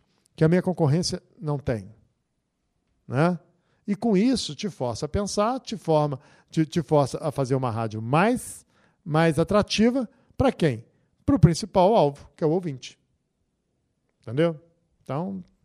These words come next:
traba-, agora, o grande problema hoje é a crise econômica. É a crise econômica e o investimento do, do, do, do, do anunciante.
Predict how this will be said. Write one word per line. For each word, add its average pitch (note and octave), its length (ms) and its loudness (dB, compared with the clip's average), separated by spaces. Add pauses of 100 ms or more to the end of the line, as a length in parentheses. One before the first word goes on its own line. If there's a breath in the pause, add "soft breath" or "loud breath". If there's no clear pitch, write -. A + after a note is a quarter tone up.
(120)
traba-, E3 340 4 (180 soft breath)
agora, D#3 240 6
o F3 60 4
grande G3+ 320 8
problema D#3+ 420 4
hoje F#3 260 6
é C4+ 40 2
a - 40 -6
crise G#3+ 280 -2
econômica. F#3+ 500 0 (220 soft breath)
É - 80 2
a C3+ 80 6
crise D#3+ 300 4
econômica E3 480 2
e A3 40 2
o A3+ 80 2
investimento G3+ 720 0 (300 soft breath)
do, E3+ 320 6
do, D#3+ 460 4
do, B2+ 1120 2
do, B2 220 -4
do C#3 120 6
anunciante. E3 640 0